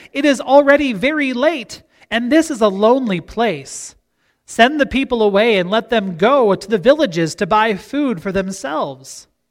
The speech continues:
Jesus answered, "They don't have to leave. You yourselves give them something to eat." They replied, "All we have here are five loaves and two fish."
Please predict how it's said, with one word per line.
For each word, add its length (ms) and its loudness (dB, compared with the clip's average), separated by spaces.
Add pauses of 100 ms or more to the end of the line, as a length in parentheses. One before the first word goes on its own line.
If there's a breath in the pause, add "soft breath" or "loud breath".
(1080)
Jesus 360 -6
answered, 440 -8
"They 100 0
don't 160 -6
have 220 -4
to 120 -8
leave. 640 -8 (680)
You 260 4
yourselves 680 2
give 180 -2
them 160 -2
something 440 -6
to 100 -12
eat." 460 -14 (1400)
They 100 -2
replied, 560 0
"All 260 -2
we 160 -2
have 380 -6
here 280 -8
are 140 -6
five 560 -6
loaves 600 -2
and 200 -6
two 260 -6
fish." 720 -8